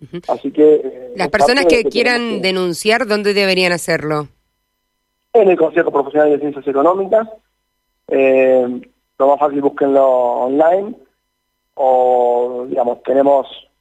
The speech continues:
Speaker 2: una sede central en la ciudad de Mendoza,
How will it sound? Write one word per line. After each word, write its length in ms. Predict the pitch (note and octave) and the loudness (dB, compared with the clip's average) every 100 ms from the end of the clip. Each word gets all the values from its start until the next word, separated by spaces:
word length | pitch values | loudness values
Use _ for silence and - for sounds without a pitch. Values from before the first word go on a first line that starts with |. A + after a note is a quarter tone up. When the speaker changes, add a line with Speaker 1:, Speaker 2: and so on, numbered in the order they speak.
| _ _ - | _ _ -8
Speaker 2:
una 480 | C3+ B2+ B2 A#2 A2+ | -4 -4 -4 -8 -8
sede 320 | C#3 C3+ C#3 B2+ | 0 2 2 0
central 480 | B2+ C3 D3 C#3+ C#3 | -8 -2 2 2 2
en 320 | C3 B2+ B2 | -2 -6 -8
la 100 | C3 | -10
ciudad 200 | C#3 C3 | -4 -4
de 80 | C3 | 2
Mendoza, 600 | D#3+ G3 F#3+ F#3 G3 | 2 4 2 2 0